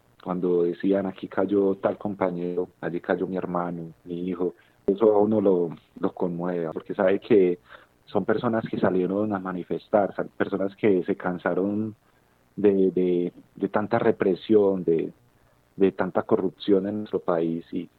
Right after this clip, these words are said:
y salen a las calles a alzar su voz y son asesinados. Esta visita a Cali nos, nos llenó mucho. Aprendimos muchas cosas, no solamente,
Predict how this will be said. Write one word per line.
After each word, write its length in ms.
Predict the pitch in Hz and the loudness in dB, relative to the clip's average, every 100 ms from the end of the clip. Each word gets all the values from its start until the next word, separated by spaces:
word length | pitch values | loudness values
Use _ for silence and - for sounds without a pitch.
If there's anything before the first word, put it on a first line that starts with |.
| - | -20
y 80 | - | -12
salen 320 | - 87 95 | -6 -4 -2
a 40 | 98 | -2
las 140 | 92 | -4
calles 340 | - 87 90 | -4 -4 -4
a 40 | 101 | -6
alzar 260 | - 87 | -6 -8
su 160 | - 95 | -6 -2
voz 280 | 92 92 - | -2 -2 -4
y 60 | |
son 220 | 95 92 90 | -6 -6 -6
asesinados. 720 | 90 90 82 78 78 - _ _ _ _ _ _ _ _ _ _ _ _ _ _ | -8 -10 -10 -10 -12 -18 _ _ _ _ _ _ _ _ _ _ _ _ _ _
Esta 120 | - 127 | -2 0
visita 340 | 110 110 110 | 2 2 2
a 20 | |
Cali 300 | - 113 113 | 2 2 2
nos, 360 | 110 95 90 - - | 2 0 -2 -6 -2
nos 200 | 101 92 | 0 2
llenó 240 | 101 95 | 2 2
mucho. 360 | 113 113 - - _ _ _ _ _ | 0 -2 -4 -14 _ _ _ _ _
Aprendimos 580 | - - 98 92 98 101 | -8 -2 0 0 -2 -4
muchas 460 | 107 113 104 110 - | -2 -2 0 -2 2
cosas, 320 | 107 98 104 | 0 2 0
no 120 | 107 | -4
solamente, 840 | 98 107 101 104 - 104 101 95 | -2 -2 -2 -6 0 2 2 -2